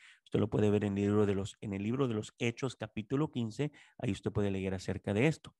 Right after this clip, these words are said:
Ahora, Pablo y Bernabé fueron a Jerusalén para tratar de resolver el asunto de la circuncisión, y si las congregaciones locales hubieran sido independientes, yo quiero que escuche esto, si las organizaciones locales hubieran sido independientes o grupos separados,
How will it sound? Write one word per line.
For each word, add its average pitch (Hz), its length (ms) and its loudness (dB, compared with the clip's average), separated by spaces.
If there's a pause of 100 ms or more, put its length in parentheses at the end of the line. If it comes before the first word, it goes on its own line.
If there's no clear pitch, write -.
(460)
Ahora, - 300 2
Pablo 175 260 6
y 214 40 6
Bernabé 170 420 4
fueron 170 400 2
a 185 60 0
Jerusalén 131 480 0
para 123 200 2
tratar 120 300 -2
de 165 80 2
resolver 120 500 2
el 175 140 0
asunto 147 380 -2
de 147 100 2
la 135 100 2
circuncisión, 139 800 -2 (520)
y 123 120 -2
si - 100 -2
las 143 140 6
congregaciones 135 640 4
locales 110 640 2 (460)
hubieran 147 380 6
sido 131 440 2
independientes, 160 1040 2
yo 110 100 2
quiero 156 220 0
que 151 80 2
escuche 139 380 0
esto, - 280 -6 (500)
si 135 200 4
las 131 180 6
organizaciones 123 760 2
locales 139 380 0
hubieran 143 280 4
sido 160 200 0
independientes 113 840 2
o 113 180 6
grupos 127 540 8
separados, 143 960 2